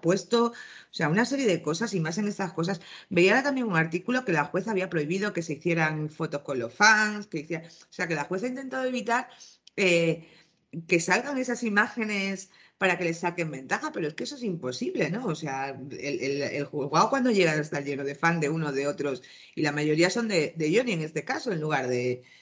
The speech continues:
de Amber, ¿no? Y, y al final, eh, lo que estás diciendo, Marc, que le han re-, que, a ver, hay, que hay dos, hay dos contradictorios por lo que yo he leído. O sea, una dice que,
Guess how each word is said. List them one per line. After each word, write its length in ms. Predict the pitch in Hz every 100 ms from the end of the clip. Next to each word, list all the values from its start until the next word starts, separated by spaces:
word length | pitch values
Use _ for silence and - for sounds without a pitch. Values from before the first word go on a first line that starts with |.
| _
de 180 | - 151
Amber, 320 | 143 135 131
¿no? 240 | 135 220 302 - - -
Y, 400 | 170 160 131 -
y 140 | 170
al 120 | 143 143
final, 520 | - 143 165 269 330 - _ _ -
eh, 580 | 180 160 147 143 - -
lo 180 | 180 170
que 60 | 165
estás 180 | 202
diciendo, 300 | 226 233 180
Marc, 180 | 185 214
que 120 | 170
le 100 | 156
han 140 | 165 180
re-, 280 | 214 156 -
que, 300 | 165 165 -
a 120 | 156
ver, 160 | 202 175
hay, 140 | 175 -
que 120 | 240
hay 100 | 247
dos, 320 | 254 254 -
hay 160 | 151 165
dos 160 | 214 -
contradictorios 640 | 262 220 165 151 - 220
por 100 | 160
lo 80 | 147
que 140 | 139
yo 100 | 147
he 40 | 143
leído. 260 | 135 135
O 40 | 151
sea, 200 | 160 139
una 240 | 170 185
dice 440 | 202 233 226 156 -
que, 540 | 143 143 143 139